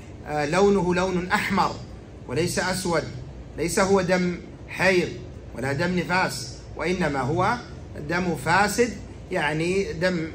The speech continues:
آه، مثل أي الد-، الدماء، يكون لونه أحمر، ويكون أيضًا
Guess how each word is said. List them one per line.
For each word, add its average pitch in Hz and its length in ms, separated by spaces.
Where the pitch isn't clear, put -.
آه، - 260
مثل 151 180
أي 175 240
الد-، 139 200
الدماء، 160 760
يكون 160 380
لونه 151 400
أحمر، 196 440
ويكون 151 1160
أيضًا 185 560